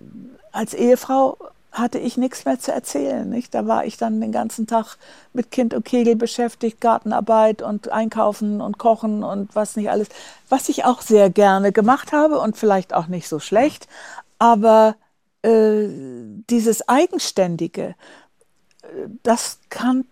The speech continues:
konnte vielleicht von mir in dem, in den Jahren, wo die Kinder klein waren,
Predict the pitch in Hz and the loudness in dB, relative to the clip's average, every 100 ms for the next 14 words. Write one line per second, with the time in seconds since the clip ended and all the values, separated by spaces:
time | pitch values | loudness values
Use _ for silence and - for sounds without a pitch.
0 | - - 277 294 254 254 247 - 247 214 | -10 -2 -2 -2 -2 0 0 0 0 2
1 | 226 240 - - 208 202 220 220 220 _ | 4 4 0 -4 -4 2 2 2 -4 _
2 | _ _ _ _ 220 214 214 214 202 185 | _ _ _ _ -2 2 2 4 2 2
3 | 196 233 214 202 196 220 202 196 - 180 | 0 0 -2 -2 -4 -6 -4 -4 -4 -4
4 | 185 190 214 214 | -2 -2 0 0